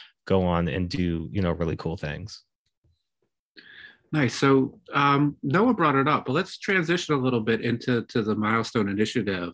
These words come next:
Speaker 2: Um, can you talk a little bit about, uh, how you got involved with that? Um, you know, obviously it's, uh, it's a really cool thing to, to see, you know, I mentioned to you in the, uh,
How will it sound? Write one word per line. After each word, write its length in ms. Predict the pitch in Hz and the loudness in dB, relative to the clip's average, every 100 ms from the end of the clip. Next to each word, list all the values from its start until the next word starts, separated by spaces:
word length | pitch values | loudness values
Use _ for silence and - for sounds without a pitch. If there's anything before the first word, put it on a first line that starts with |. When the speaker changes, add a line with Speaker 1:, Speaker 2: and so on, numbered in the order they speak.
| _ 107 | _ 0
Speaker 2:
Um, 300 | 98 95 90 | 2 2 2
can 120 | 107 | 0
you 80 | 110 | 2
talk 280 | 120 117 | 2 0
a 40 | 113 | 2
little 220 | 110 107 | 2 2
bit 180 | 98 110 | 0 0
about, 560 | 104 - 104 104 104 - | 0 -2 0 0 -2 0
uh, 240 | 110 104 104 | 2 2 2
how 160 | 110 | 2
you 140 | 107 104 | 2 2
got 220 | 104 107 | 0 -2
involved 360 | 101 98 101 - | -6 -6 -6 -2
with 120 | 135 | 0
that? 280 | 135 131 131 - | 2 2 2 0
Um, 480 | 117 101 95 95 92 _ _ - - - - | -2 0 0 0 -2 _ _ -20 -20 -18 -6
you 80 | |
know, 100 | 98 | -2
obviously 760 | 98 101 104 107 98 - 101 92 | 2 2 4 4 2 -2 0 0
it's, 260 | 92 - | -2 -4
uh, 300 | 98 90 92 92 - | -2 0 -2 -4 -6
it's 160 | - 107 | -6 0
a 60 | 98 | 2
really 300 | 101 98 95 | 4 4 0
cool 280 | - 107 92 - | 4 4 4 0
thing 320 | 107 104 98 | 2 2 0
to, 220 | - 95 | -2 -6
to 160 | 90 - | -4 -8
see, 400 | - - 117 113 | -8 -2 4 6
you 160 | 104 95 | 4 2
know, 400 | 90 87 90 - - - - | 0 -2 -6 -12 -20 -20 -6
I 180 | 104 101 | 0 2
mentioned 320 | 101 95 95 | 4 2 -2
to 80 | 98 | 0
you 300 | 98 101 98 | 2 2 2
in 120 | 98 | 2
the, 260 | 90 95 92 | 0 0 0
uh, 280 | 92 90 | 0 -2